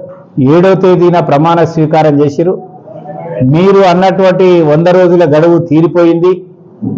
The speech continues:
మీరు గ్రామాలలో దరఖాస్తులు తీసుకున్నారు. ఆ దరఖాస్తులు ఎక్కడున్నాయో కూడా తెలియనటువంటి పరిస్థితి. మీ గృహజ్యోతి ఎక్కడ పోయింది?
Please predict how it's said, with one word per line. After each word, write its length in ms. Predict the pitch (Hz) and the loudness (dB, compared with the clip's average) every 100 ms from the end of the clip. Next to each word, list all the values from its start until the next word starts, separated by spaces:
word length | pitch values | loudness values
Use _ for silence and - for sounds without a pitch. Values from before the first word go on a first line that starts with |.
| - | -6
మీరు 260 | 131 165 180 | -2 2 2
గ్రామాలలో 840 | 139 151 170 185 185 185 180 185 175 - - - - - - - - - | 2 2 2 2 2 2 2 2 2 0 -6 -14 -16 -16 -18 -20 -16 -6
దరఖాస్తులు 680 | 117 151 160 190 - 202 175 | -2 0 2 0 0 0 2
తీసుకున్నారు. 520 | 170 165 180 175 190 202 - - 139 | 2 0 -2 0 0 -2 -6 -10 -2
ఆ 100 | 143 | 0
దరఖాస్తులు 760 | 127 147 180 190 185 208 190 185 165 - - | 0 0 0 0 0 0 2 2 0 -6 -6
ఎక్కడున్నాయో 680 | 143 131 185 185 185 180 180 | -4 -2 0 0 2 2 2
కూడా 180 | 175 175 | 2 0
తెలియనటువంటి 720 | 170 156 170 175 165 165 156 | 0 0 2 0 0 -2 -2
పరిస్థితి. 540 | 147 151 151 175 170 190 - - - - - - | 0 -2 -2 -4 -2 -2 -4 -12 -20 -20 -10 -4
మీ 140 | 147 165 139 | 0 0 0
గృహజ్యోతి 520 | 160 170 165 185 180 | 2 2 2 2 2
ఎక్కడ 220 | 156 180 180 | 0 0 2
పోయింది? 400 | 185 180 170 151 | 2 2 2 0